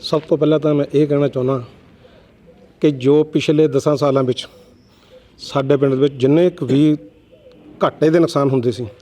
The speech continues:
ਲੇਕਿਨ ਇਹਨਾਂ ਪੰਜਾਂ ਸਾਲਾਂ ਦੇ ਵਿੱਚ ਡਾਕਟਰ ਸਾਹਿਬ ਨੇ ਜਿੰਨੇ ਕਰਾਏ, ਅੱਸੀ ਫੀਸਦੀ ਸਾਡੇ ਉਹ ਕੰਮ ਹੋਏ ਜਿਹੜੇ ਕਿ ਕਦੇ ਵੀ ਆਉਣ ਵਾਲੇ ਸਮੇਂ 'ਚ ਕੋਈ ਨਾ ਕਰਾ ਸਕਿਆ ਤਾਂ ਨਾ ਹੀ ਗਾਂਹ ਕਿਸੇ ਤੋਂ ਹੋਰ ਤੋਂ ਆਸ ਰੱਖਦੇ ਹਾਂ।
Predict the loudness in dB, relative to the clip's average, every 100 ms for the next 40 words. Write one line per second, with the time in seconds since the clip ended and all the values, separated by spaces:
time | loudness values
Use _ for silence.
0 | _ _ _ _ _ _ -4 -2 -2 -2
1 | 0 2 2 2 2 0 -2 -2 -2 -6
2 | -12 -20 _ _ _ -18 -6 -4 -2 -2
3 | 0 2 2 0 0 0 -2 -4 -2 -2
4 | 0 0 -2 -8 -12 _ _ -20 -20 _
5 | -4 0 2 2 2 2 4 4 4 2
6 | 2 0 -2 0 2 2 2 0 -2 -2
7 | -2 0 -2 -2 -4 -4 -4 -6 -8 -4
8 | -2 -2 -2 -2 -4 0 0 -2 -10 _
9 | _ _ _ _ _ 0 2 4 2 2
10 | 0 0 0 0 0 0 0 -2 -2 -6
11 | -8 -18